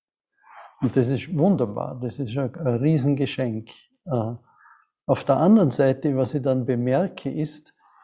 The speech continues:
dass man sehr schnell ungehalten ist, wenn's einmal nicht funktioniert, weil das ja, weil dieser Standard so hoch ist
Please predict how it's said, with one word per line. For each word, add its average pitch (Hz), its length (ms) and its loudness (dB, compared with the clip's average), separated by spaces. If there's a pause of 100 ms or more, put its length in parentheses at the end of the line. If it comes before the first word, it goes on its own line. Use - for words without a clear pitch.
(240)
dass 131 160 -4
man 139 140 0
sehr 170 360 -2
schnell 156 340 0
ungehalten 156 800 0
ist, 147 240 -4
wenn's 139 280 0
einmal 147 200 0
nicht 196 240 -2
funktioniert, 120 960 -4
weil 127 200 6
das 131 180 0
ja, 127 180 4 (120)
weil 135 160 0
dieser 131 480 0 (120)
Standard 147 640 2
so 127 240 -2
hoch 143 280 -2
ist - 360 -8